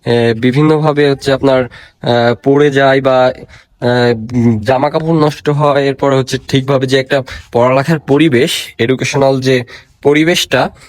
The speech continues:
ওইটা কিন্তু এখানে বিরাজমান ছিল না। তবে গ্রামবাসীর উদ্যোগে যে হালকা করে একটু, আহ, বালি দেয়া হয়েছে কোনো মতে যাতে এখানে আসা যায়,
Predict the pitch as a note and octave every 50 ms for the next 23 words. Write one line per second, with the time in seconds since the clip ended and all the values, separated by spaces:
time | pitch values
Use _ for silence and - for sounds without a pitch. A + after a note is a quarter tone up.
0 | - - - - C3 B2+ C#3+ C3 D3+ D#3 C#3+ - D3+ D3+ D3 C3 - E3 D3 C#3+
1 | C3 B2+ B2+ C3+ C#3 C#3+ C#3+ D3+ D3+ D3 C#3 - - C3+ C#3 C3+ A#2+ A2+ A2 G#2
2 | - - - - - - - - - - - C3+ C3 C#3 B2+ A2+ C3+ C3 C#3+ D3
3 | D#3+ D#3 - - E3 D3+ D3+ D#3 D3+ D3+ D3 C3 C#3+ C#3+ C3+ C#3+ C3+ - - C3+
4 | B2+ C3 B2 C#3+ C#3+ C3+ D3 D3+ D3 C#3+ C#3 C#3 - D3 C#3+ C#3 C3 - - -
5 | - _ _ - - B2 B2+ C3+ C3+ B2+ - - - - - _ - A2 A2+ B2+
6 | C3+ D3 D3+ D3 D#3+ D#3 D#3 D#3+ D#3+ E3 E3+ - - D3+ D#3+ - - - - -
7 | - - - _ - - - - - _ - - - - C#3 C#3+ D3 D3+ D3 D3+
8 | D3+ C#3+ D3 C#3 - D3 D3 C#3+ C3+ D3+ D3 D3+ D3 C3+ B2+ C3 C3+ - D#3 D#3
9 | C#3+ C3+ -